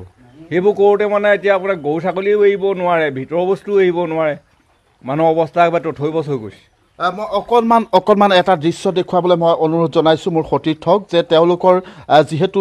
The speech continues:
Speaker 2: ইয়াতে চৌদিশে যদিও পানী, কিন্তু তেওঁলোকে খোৱা পানীক লৈ যথেষ্ট সমস্যাৰ সন্মুখীন হৈছে। কেনেধৰণে চাওক, এনেধৰণে, এ, টিঙৰ পৰা, টিঙত যিহেতু ওপৰৰ পৰা ধাৰাসাৰ বৰষুণ দি আছে আৰু সেই বৰষুণৰ প্ৰাণ-, পানীকেই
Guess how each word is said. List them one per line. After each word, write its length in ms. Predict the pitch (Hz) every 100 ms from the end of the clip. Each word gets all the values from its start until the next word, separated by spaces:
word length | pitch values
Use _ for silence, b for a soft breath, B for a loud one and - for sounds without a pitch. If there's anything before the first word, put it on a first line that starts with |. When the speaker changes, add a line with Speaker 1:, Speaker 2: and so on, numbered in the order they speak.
| 196
Speaker 2:
ইয়াতে 320 | 165 165 180 190 196 B
চৌদিশে 580 | - - 214 262 262 277
যদিও 300 | 196 185 208
পানী, 480 | 208 180 175 208 175 - b _
কিন্তু 160 | 208 220 -
তেওঁলোকে 360 | 190 202 196 196 -
খোৱা 260 | - 196 202 214
পানীক 240 | 220 226 - 202
লৈ 100 | 196 175
যথেষ্ট 380 | 165 - - 214 -
সমস্যাৰ 420 | 165 180 - 180 175 B B -
সন্মুখীন 440 | 190 190 180 202 156
হৈছে। 280 | 170 196 196 226 B _
কেনেধৰণে 540 | 196 214 247 202 208 202 -
চাওক, 240 | 190 185 - 180
এনেধৰণে, 500 | 185 202 175 190 208 240 b -
এ, 80 | - -
টিঙৰ 340 | 208 196 208 220 214
পৰা, 160 | 190 156 151
টিঙত 260 | 180 190 185 175
যিহেতু 260 | 165 190 208 180
ওপৰৰ 320 | 143 190 196 196
পৰা 140 | 196 170 139
ধাৰাসাৰ 400 | 156 170 175 175 170 B 127
বৰষুণ 360 | 147 185 190 220
দি 100 | 196 202
আছে 180 | 180 185 233 b b 185
আৰু 100 | 208
সেই 120 | 226 220 151
বৰষুণৰ 460 | 175 202 214 208 -
প্ৰাণ-, 240 | 165 151 165
পানীকেই 480 | 170 156 196 190 190